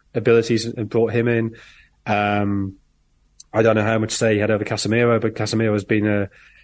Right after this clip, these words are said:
you know, huge in terms of filling that hole in the middle of midfield and, and, and, um, projecting his, his authority. Uh, the work he's done with, with Rashford, um,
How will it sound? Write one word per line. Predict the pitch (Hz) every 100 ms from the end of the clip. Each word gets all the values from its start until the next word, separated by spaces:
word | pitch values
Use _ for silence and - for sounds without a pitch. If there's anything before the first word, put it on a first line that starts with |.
| _ _ _
you | 127 104
know, | - - -
huge | - 123 120 120 110
in | 104
terms | 120 110 104 107
of | 101 - - _ _ _
filling | - - 123 110
that | 107 104
hole | 113 110
in |
the | 107
middle | 107 107
of |
midfield | 104 - 107 104 104 113
and, | 104
and, | 107 104
and, | 113 104 101 - - - - - _ -
um, | 110 104 101 101 113 110 -
projecting | - 107 117 - 117 101
his, | 107 -
his | 120 107
authority. | 107 117 113 110 113 113 - - - _ -
Uh, | 110 101 101 101 101 110 - _ _ -
the | 113
work | 120 120
he's | 117 110
done | 117 110
with, | 110 104 - -
with | 110 -
Rashford, | 117 120 - 117 110 - _ - - - -
um, | 107 104 104 101 101 98 98